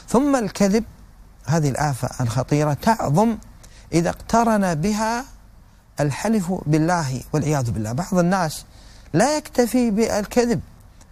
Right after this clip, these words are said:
وإنما يكذب ويحلف بالله كاذبا، وهذا والله من الخطورة بمكان، وليس هذا من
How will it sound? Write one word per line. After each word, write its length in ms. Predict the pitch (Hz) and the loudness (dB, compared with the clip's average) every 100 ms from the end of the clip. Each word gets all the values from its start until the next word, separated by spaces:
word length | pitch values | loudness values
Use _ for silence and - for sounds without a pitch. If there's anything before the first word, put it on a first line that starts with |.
| - - - | -20 -4 0
وإنما 640 | 220 233 233 226 233 - | 2 2 2 0 -2 -4
يكذب 480 | 170 254 - 180 269 - - - - | -2 -2 0 0 0 -2 -14 -20 -2
ويحلف 680 | 151 220 294 - 220 220 190 | 2 2 0 -4 -2 0 0
بالله 1080 | 196 180 185 170 175 214 220 214 196 240 330 - - - - | -2 -2 0 0 0 0 0 -2 -2 -2 -6 -16 -20 -20 -6
كاذبا، 560 | 180 170 165 226 208 110 - - - - | 0 2 2 0 -2 -6 -12 -20 -20 -8
وهذا 220 | 147 185 | -4 0
والله 360 | 165 160 180 180 | 0 0 -2 -2
من 180 | 160 175 | -2 -2
الخطورة 920 | 156 - - - 202 190 175 - 208 - - - - - | -4 -8 -8 -2 0 0 -2 -4 -6 -8 -20 -20 -20 -4
بمكان، 520 | 143 156 151 185 165 101 - - - - | 0 0 -2 -2 -2 -4 -12 -20 -20 -4
وليس 300 | 139 180 - | 0 0 0
هذا 220 | 175 170 | 0 2
من 200 | 151 160 | 0 -2